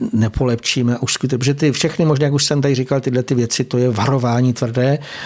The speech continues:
a pokud my je nepochopíme, tak ještě budou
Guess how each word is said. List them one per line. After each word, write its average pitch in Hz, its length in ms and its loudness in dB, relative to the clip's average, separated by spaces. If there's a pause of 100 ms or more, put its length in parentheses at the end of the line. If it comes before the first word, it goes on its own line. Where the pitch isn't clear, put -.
(120)
a - 40 -4
pokud 143 300 0
my 151 100 4
je 143 80 4
nepochopíme, 143 760 0
tak 120 360 -4
ještě - 280 -4
budou 139 400 2